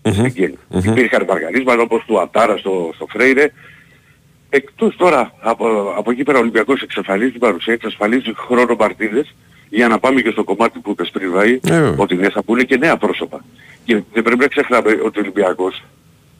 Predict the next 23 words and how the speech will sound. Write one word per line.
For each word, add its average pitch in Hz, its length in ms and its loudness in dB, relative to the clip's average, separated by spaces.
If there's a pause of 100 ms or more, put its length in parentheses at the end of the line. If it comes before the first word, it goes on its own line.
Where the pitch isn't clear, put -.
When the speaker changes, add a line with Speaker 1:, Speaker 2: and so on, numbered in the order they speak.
Speaker 2:
δεν - 220 -4
ξεκινά 190 360 -2
με 139 120 2
την 95 140 -6
ίδια 95 240 2
βάση 87 380 -2 (640)
που 101 260 0
αρχίζει 101 280 -2
το 90 80 -2
πρωτάθλημα, 87 680 -2 (380)
η 98 180 2
αεκ, 101 220 2
ο 98 60 -2
Παναθηναϊκός, 90 840 0
ακόμα 104 220 0
και 98 80 -2
ο 92 40 0
παοκ 101 280 2
που 101 80 -4
έχουν 90 140 -6
τον 101 160 -2
ίδιο 98 180 0
προπονητή, 95 640 0